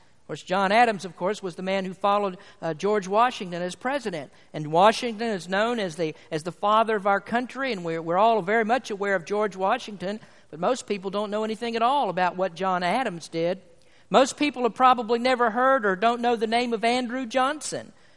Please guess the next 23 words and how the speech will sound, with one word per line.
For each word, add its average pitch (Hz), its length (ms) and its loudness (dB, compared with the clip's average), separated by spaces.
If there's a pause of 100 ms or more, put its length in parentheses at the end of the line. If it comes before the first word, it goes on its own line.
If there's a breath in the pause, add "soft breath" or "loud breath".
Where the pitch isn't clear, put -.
(120)
And 147 100 -8
Andrew 214 240 -2
Johnson 220 520 2
was 180 120 -4
the 185 80 -6
president 208 480 0
who 214 80 -6
followed 226 440 2
Abraham 233 520 -2
Lincoln. 240 460 -6 (240 soft breath)
But 180 80 -2
we 220 140 0
concentrate 240 680 0
on 226 220 2 (160 loud breath)
the 208 80 2
great 240 380 4
man, 202 280 2
Abraham 202 600 0
Lincoln. 220 260 -4
We 190 100 -4
don't 196 300 0
think 302 240 -2
about 175 400 4